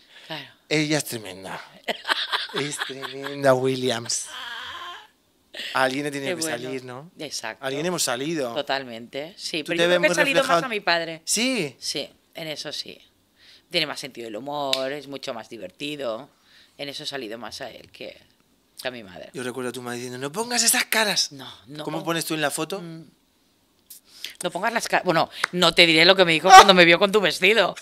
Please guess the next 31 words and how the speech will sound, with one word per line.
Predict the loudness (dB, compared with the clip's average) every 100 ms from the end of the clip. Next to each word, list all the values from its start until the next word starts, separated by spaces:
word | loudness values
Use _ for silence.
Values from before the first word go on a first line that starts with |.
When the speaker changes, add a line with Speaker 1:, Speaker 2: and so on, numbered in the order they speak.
| -18
Speaker 1:
<laughs> | -20 4
en | 6 6 4
la | 2 2
Fashion | 0 2 2 2 0 0 -2
Week. | -6 -6 -10 _ -20 -20 _ -2
Y | 0 2
yo | 4 6 4
voy | 4 6 8
al | 6
camerino | 6 2 2 2 2 2
de | 0
Telecinco | 2 0 0 -6 -8 -14 -16 _ _ _
y | -4 0
veo | 4 4
el | 4
WhatsApp | 6 6 6 6 6 6
que | 0
tengo. | 2 4 2 0 -8 -8 _ _ _ _ -6
"Hundida", | -2 -2 2 2 4 2 4
me | 2
puso | 0 -2 -4 4 6 6
"hundida". | 0 -4 0 0 -2 -10 -20 -20 -20 -20 _ -20 _ -20 -20 _ _ -20 -18 -16 -16 -14 -10 -8 -8 -8 -8 -6 -4 -4 -4 8
Speaker 2:
A | 10 10
ver, | 10 6
Speaker 1:
Me | 8 8
Speaker 2:
era | 8 4
Speaker 1:
dijo | 4
que | 6
casi | 10 10 10
se | 6 6
muere. | 2 6 8 8 8 -2